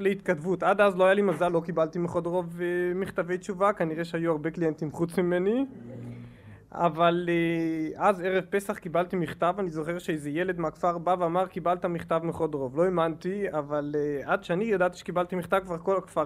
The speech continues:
כל הילדים בכפר ידעו שקיבלתי מכתב מחודורוב. ומה, קרה, קרה כאן דבר מצחיק, שאני הפכתי להיות הגיבור של הכפר, קיבלתי מכתב מחודורוב.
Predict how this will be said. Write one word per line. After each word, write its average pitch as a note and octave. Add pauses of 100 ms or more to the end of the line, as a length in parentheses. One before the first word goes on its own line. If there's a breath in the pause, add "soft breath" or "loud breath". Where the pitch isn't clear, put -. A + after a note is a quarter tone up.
כל F3
הילדים F#3
בכפר F#3+
ידעו E3+
שקיבלתי F#3+
מכתב F3
מחודורוב. E3 (680 soft breath)
ומה, D3
קרה, F#3+
קרה F#3
כאן A3
דבר G#3
מצחיק, G#3+
שאני F3
הפכתי G3
להיות G#3+
הגיבור G3
של G#3
הכפר, A#3
קיבלתי G3+
מכתב F#3+
מחודורוב. E3